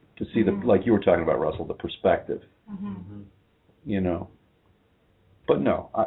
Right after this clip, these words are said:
Speaker 1: hopeless. No, it's not something that I, I would say that I feel much of.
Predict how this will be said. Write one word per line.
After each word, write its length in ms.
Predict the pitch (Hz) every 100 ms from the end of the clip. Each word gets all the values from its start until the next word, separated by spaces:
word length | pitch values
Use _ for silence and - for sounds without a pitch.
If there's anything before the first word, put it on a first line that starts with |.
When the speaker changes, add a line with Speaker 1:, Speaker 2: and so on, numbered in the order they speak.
| -
Speaker 1:
hopeless. 400 | - 143 160 151 -
No, 280 | 120 80 73
it's 80 | -
not 140 | 104 -
something 220 | 101 78 90
that 220 | 80 - - _ _ _ -
I, 120 | 92
I 220 | 90 92 85
would 240 | 90 85 -
say 180 | - 98
that 120 | 85
I 200 | 73 -
feel 180 | 76 58
much 220 | - - -
of. 120 | -